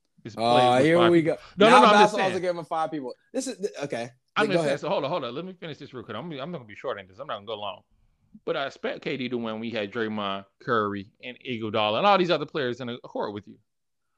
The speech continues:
Speaker 2: Mm-hmm.
Speaker 1: LeBron didn't have anybody, uh, you know, even inching at that level.
Speaker 2: Okay,
Speaker 1: And you
Speaker 2: I
Speaker 1: know that.
Speaker 2: Okay, no, and that's fair. But I'll put it in perspective. So let me take that part out of it. Yeah, obviously that,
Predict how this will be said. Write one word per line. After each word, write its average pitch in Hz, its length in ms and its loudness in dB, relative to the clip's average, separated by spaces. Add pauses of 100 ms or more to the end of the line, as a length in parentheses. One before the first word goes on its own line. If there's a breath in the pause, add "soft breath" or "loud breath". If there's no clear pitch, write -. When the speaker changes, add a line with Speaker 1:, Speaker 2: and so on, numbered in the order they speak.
(140)
Speaker 2:
Mm-hmm. 104 200 -12
Speaker 1:
LeBron 131 340 -2
didn't 120 160 -6
have 113 140 -4
anybody, 104 400 -4
uh, 110 80 -12 (200)
you 131 120 -14
know, 98 240 -8 (540)
even 127 420 -6 (460)
inching 147 360 -6
at 104 140 -4
that 101 180 -4
level. 98 380 -8 (580)
Speaker 2:
Okay, 170 220 4
Speaker 1:
And 123 100 -4
you 156 140 -2
Speaker 2:
I 196 60 2
Speaker 1:
know 143 200 4
that. 92 280 -6 (320)
Speaker 2:
Okay, 190 260 4
no, 180 120 0
and 147 240 -4
that's 160 160 -4
fair. 110 200 -10 (160)
But 151 160 -4
I'll 170 120 4
put 208 140 -2
it 190 40 0
in 165 80 -4
perspective. 123 420 -10
So 139 100 -6
let 139 160 -2
me 165 120 -2
take 165 160 -4
that 135 100 -6
part 131 160 -2
out 110 100 -6
of 90 80 -16
it. 92 80 -12
Yeah, 135 180 0
obviously 147 360 0
that, 131 140 -2